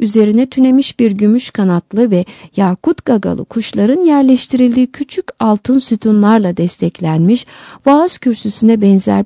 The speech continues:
bir tür yükselti ipek ve altın tellerle örülmüş kumaşla örtülü bulunuyor ve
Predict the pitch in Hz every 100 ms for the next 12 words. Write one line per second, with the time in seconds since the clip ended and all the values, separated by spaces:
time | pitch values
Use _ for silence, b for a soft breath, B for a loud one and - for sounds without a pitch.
0 | 311 370 - - 254 202 - - 180 165
1 | 220 - 190 185 202 202 190 - 175 170
2 | - 302 - 226 214 214 208 175 - 196
3 | 185 180 226 - - 233 208 233 - 170
4 | 196 254 B B B B _ 254 277 -
5 | 294 294 277 277 277 294 294 269